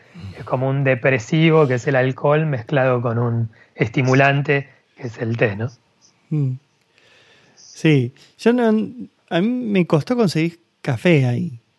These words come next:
Speaker 2: Eh, ¿eso cambió hace poco o, o
Speaker 1: Sí.
Speaker 2: es...? Y, y también entiendo que no, no, no está como bien visto tomar en la calle.
Speaker 1: Está, está mal visto tomar y comer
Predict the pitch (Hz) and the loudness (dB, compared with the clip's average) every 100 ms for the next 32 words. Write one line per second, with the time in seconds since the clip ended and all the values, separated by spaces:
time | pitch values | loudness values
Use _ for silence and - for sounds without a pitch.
0 | _ _ 185 202 208 202 151 135 139 190 | _ _ -6 -4 -2 -4 -4 -6 -8 -4
1 | 202 165 143 147 170 170 156 147 139 - | -2 0 0 2 4 4 2 2 -2 -6
2 | 120 175 254 254 190 160 151 143 131 139 | -2 0 2 2 2 2 0 0 0 0
3 | 147 - - - - _ _ _ _ _ | 0 -6 -14 -18 -20 _ _ _ _ _
4 | _ _ _ _ _ _ _ 156 151 151 | _ _ _ _ _ _ _ -6 -4 -4
5 | - 165 147 147 180 196 170 196 180 151 | -8 -6 -2 0 2 2 2 2 2 2
6 | 156 151 143 147 147 143 139 156 - 160 | 2 2 2 0 0 -2 -2 -4 -2 -2
7 | 156 143 139 147 147 160 165 - 135 147 | 0 0 0 0 -2 -4 -6 -6 -2 -2
8 | 139 131 123 156 123 - 139 135 _ _ | -2 -4 -2 0 0 -6 -12 -14 _ _
9 | _ _ _ _ _ _ _ _ - 175 | _ _ _ _ _ _ _ _ -2 -2
10 | 190 190 190 185 220 - 170 165 180 202 | 2 2 4 4 2 0 -2 -2 -2 -2
11 | 180 156 151 165 | -2 -2 0 0